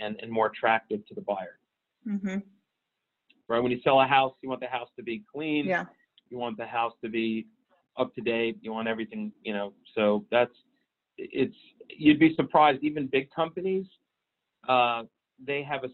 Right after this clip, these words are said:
Speaker 1: separate, um, system that they keep bookings in Salesforce, but it doesn't tie to the financial accounting system.
Speaker 2: Mm-hmm.
Speaker 1: They don't,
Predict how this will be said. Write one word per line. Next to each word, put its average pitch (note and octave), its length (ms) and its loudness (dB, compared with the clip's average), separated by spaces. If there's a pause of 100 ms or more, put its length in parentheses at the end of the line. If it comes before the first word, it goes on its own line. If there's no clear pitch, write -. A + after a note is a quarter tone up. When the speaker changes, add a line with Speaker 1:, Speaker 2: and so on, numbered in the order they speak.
Speaker 1:
separate, D3+ 520 -2 (300)
um, A#2 480 -6 (480)
system C3 640 -6 (320)
that A2+ 180 -6
they A2+ 220 -10
keep B2+ 240 -2 (220)
bookings B2+ 500 -2 (160)
in A2+ 320 -4
Salesforce, D3+ 640 4 (880)
but A#2+ 160 0
it A2+ 140 -4
doesn't B2+ 400 2 (100)
tie A#2+ 460 0 (140)
to A#2+ 100 -6
the G#2+ 240 -2 (460)
financial B2+ 640 -4 (180)
accounting C3+ 540 -2
system. B2 600 -2 (380)
Speaker 2:
Mm-hmm. G3 480 -8
Speaker 1:
They A#2+ 140 2
don't, B2 340 4